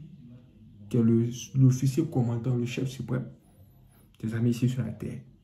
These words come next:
Dieu, là-haut, là-bas, veut chercher, chercher. Le diable dit, le, celui qui couvre toutes les armées ici, toutes les armées ici. Quand Jésus-Christ a été accusé, là,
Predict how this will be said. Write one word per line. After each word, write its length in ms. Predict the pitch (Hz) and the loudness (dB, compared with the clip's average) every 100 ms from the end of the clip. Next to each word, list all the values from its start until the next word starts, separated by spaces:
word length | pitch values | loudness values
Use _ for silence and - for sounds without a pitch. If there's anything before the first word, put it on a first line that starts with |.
| _ _ _ _ _ _ _ - | _ _ _ _ _ _ _ -12
Dieu, 240 | 131 127 143 | -4 2 6
là-haut, 220 | 123 139 | 8 8
là-bas, 240 | 131 127 | 6 4
veut 140 | 123 135 | 4 4
chercher, 340 | - 110 - | 4 -4 -6
chercher. 340 | - - - - - _ _ _ _ _ _ _ _ _ - | -10 -10 -12 -16 -20 _ _ _ _ _ _ _ _ _ -2
Le 100 | 117 | 2
diable 180 | 120 127 | 6 8
dit, 120 | 131 | 8
le, 360 | 117 107 110 - | 6 4 2 0
celui 260 | - 131 | -2 -2
qui 120 | 131 - | -2 -4
couvre 240 | - 131 - - - | -4 -2 -4 -14 -8
toutes 220 | 165 - | -6 -2
les 140 | 110 | -2
armées 180 | 104 110 | 0 0
ici, 240 | 107 - - - | 0 -4 -12 -8
toutes 200 | - - | -6 -4
les 120 | - | -4
armées 200 | 104 107 | -2 -2
ici. 360 | 107 - - - - _ _ - - - - - - 170 _ _ - 170 - - - - - _ - | -2 -6 -14 -20 -20 _ _ -20 -20 -20 -20 -20 -20 _ _ _ -20 -20 -20 -20 -20 -20 -20 _ 4
Quand 240 | 214 254 220 | 10 12 12
Jésus-Christ 400 | 202 202 220 220 | 10 8 8 8
a 60 | |
été 120 | 185 | 6
accusé, 480 | 202 196 - 165 196 | 6 4 4 8 8
là, 200 | 156 135 | 8 4